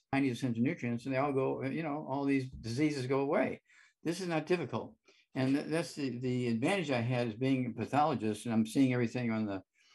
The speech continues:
on the, uh, autopsy table, and I could cut, cut you open and look at your liver and your heart and your lungs, your intestines, your stomach.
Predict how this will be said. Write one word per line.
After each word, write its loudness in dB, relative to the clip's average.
on 4
the, 0
uh, -6
autopsy 0
table, 2
and 2
I 2
could -2
cut, -2
cut 0
you 4
open 2
and 2
look -2
at -8
your 0
liver 4
and 2
your 0
heart 0
and -2
your -4
lungs, 0
your -4
intestines, -2
your -6
stomach. -2